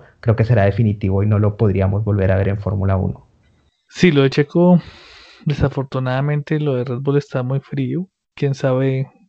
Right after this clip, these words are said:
Speaker 2: qué estará pasando. Lo, lo de Albon, que no ha sido bueno,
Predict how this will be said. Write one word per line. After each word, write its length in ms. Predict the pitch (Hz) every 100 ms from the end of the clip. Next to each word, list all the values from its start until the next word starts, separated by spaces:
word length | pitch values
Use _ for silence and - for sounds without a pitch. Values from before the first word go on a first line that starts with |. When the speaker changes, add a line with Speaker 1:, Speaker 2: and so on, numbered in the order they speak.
| _ _
Speaker 2:
qué 100 | -
estará 300 | 139 143 139
pasando. 480 | 139 139 143 151 175
Lo, 200 | 135 120
lo 180 | 127 127
de 120 | 123
Albon, 460 | 120 131 139 143 147 - _ _ _ _
que 160 | - 131
no 240 | 127 135
ha 40 | 143
sido 280 | 143 135
bueno, 400 | 135 131 143 185